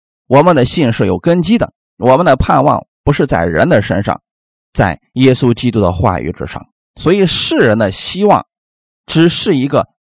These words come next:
美好的憧憬，不一定实现的。但你不一样，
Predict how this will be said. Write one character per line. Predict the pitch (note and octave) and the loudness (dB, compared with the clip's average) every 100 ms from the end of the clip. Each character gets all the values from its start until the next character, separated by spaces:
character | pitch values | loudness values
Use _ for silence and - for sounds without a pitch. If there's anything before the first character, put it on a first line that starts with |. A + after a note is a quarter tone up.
| _ | _
美 | - B2+ C#3+ G#3 | -2 2 2 2
好 | A3+ F#2 E2 | 0 -2 -4
的 | F#2 F#2+ | -4 -4
憧 | G2 A2 F3+ | -2 -2 -2
憬， | - C2 - _ _ _ _ | -4 -10 -18 _ _ _ _
不 | E3 | 0
一 | F#3 G#3+ | 2 0
定 | G3 F#2+ | -2 -6
实 | - G2 | -6 -6
现 | - G2+ - | -2 -4 -6
的。 | - - _ _ _ _ _ _ - | -14 -20 _ _ _ _ _ _ -4
但 | A#2+ B2+ | 0 2
你 | A2+ | 2
不 | D3 A#2+ | 0 -2
一 | D#3+ | -2
样， | E3+ | -6